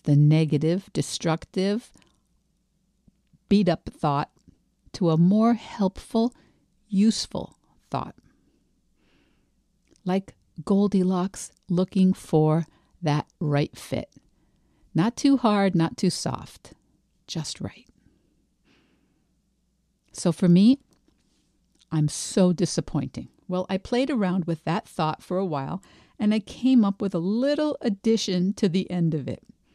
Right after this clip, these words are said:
"I'm such a disappointment" is just a thought I sometimes think about myself.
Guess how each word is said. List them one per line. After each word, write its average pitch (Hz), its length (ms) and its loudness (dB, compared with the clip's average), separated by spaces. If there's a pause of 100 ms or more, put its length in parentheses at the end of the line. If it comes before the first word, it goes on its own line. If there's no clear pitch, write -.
(960)
"I'm 190 140 2
such - 380 -4
a 240 60 0
disappointment" 196 920 -2 (1700)
is 139 180 -4
just - 380 -4
a 202 40 0
thought 165 400 -4 (440)
I 127 100 -2
sometimes 185 680 0
think - 460 -4 (280)
about 139 320 -6
myself. 156 640 -6